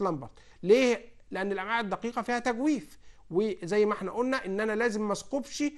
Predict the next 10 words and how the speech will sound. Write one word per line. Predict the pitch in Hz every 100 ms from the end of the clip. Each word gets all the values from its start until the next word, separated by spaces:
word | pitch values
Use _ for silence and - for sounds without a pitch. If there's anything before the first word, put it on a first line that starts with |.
| - -
الجدار | 180 175 175 214 240 269 - - - -
الداخلي | 160 165 190 180 254 269 269 -
لهذا | 185 214 202 220 220 220
التجويف، | 214 - 175 156 120 - -
فهنا | - 180 226
بنعمل | 185 233 226 180
خياطه | 190 226 220 185
للاعضاء | 170 165 175 185 214
الداخليه | 190 185 190 208 226
المجوفه | 202 185 190 208 233 233